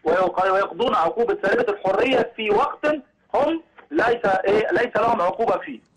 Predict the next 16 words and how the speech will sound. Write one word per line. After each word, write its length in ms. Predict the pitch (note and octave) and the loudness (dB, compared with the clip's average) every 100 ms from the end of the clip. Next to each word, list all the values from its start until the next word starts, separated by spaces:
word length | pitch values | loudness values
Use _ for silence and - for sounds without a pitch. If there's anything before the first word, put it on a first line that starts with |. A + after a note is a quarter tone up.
| - | -2
فلابد 520 | D3+ F3+ G3+ D4+ - | 0 2 0 0 0
اني 420 | C#4+ A3 G3+ D3 | 2 2 0 -2
نخاطب 460 | A#2+ C#3 G#3+ A3+ E3+ | -4 -4 -4 -2 -4
الجهات 340 | - F3 G#3+ | -2 -2 0
المسؤوله، 600 | F#3 D3+ D#3 G#3 C4+ D4+ - _ _ _ _ - | -2 -2 0 0 2 0 -4 _ _ _ _ -4
وبنخاطب 800 | D3 G3+ G3+ - B3+ C#4+ D4 - - _ _ _ - | -2 -2 -2 0 0 2 0 -4 -8 _ _ _ -4
اعلى 320 | A3+ A3 G#3 | -2 0 0
جهه 240 | F3 A3+ G#3 | 0 0 0
في 120 | F3 | 0
مصر 480 | F#3+ C#4 - - _ - | 0 -2 -6 -16 _ -4
وهي 320 | D#3+ D#3+ D#3+ | 0 2 2
رئيس 320 | E3 G3+ - | 2 0 0
الجمهوريه 760 | B3 G3 A3 G#3 G#3 A3+ B3+ C#4+ - _ - - | -2 0 0 2 2 0 0 -2 -8 _ -4 -2
المنوط 400 | - F#3 F#3+ A#3+ | 0 0 0 -2
به 420 | E3 G#3+ F#3+ B2+ _ _ _ _ - | -2 -2 -2 -4 _ _ _ _ -4
الافراج، 600 | D3+ F3+ F3 F3 G#3 B3 | -2 0 0 0 2 0